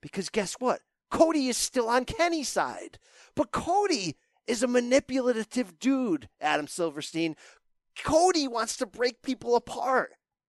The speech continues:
and step in and in between. So all this time, Adam, we thought that the mega powers were gonna explode on the Revolution side between Kenny and Cody. But you know what role I think Cody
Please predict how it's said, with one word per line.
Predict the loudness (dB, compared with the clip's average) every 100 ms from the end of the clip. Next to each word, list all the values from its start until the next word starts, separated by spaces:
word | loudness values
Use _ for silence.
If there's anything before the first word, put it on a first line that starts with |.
| -10
and | -6
step | -6 -2 -2 0
in | 2 2
and | 0
in | -2
between. | -4 -6 -2 0 -2 -6 _ _ -8
So | -2 4
all | 10 10
this | 10 4
time, | -2 2 2
Adam, | 4 4 4 0 -10 _ _
we | 4 4
thought | 8 8 8 4 -8 _ _ _ 0
that | 2
the | 2
mega | 4 4 4
powers | 4 4 8 6
were | 4 2
gonna | 2 2
explode | -2 -8 -6 8 10 10 6 -2 -6 _ _ _ _ _ -2
on | 0 0 -2
the | -8 0
Revolution | 2 2 0 0 -2
side | 4 6 6
between | 4 -4 -6
Kenny | -2 -2 0
and | -2 4
Cody. | 4 4 0 -6 _ _ _ _ _
But | -14
you | -10
know | -6 -4
what | -4 -2
role | 0 0
I | -2
think | -6 -10 _ _ _ _ _ _ _ _ _ _ _ _ _ _
Cody | -4 -2 -2 -10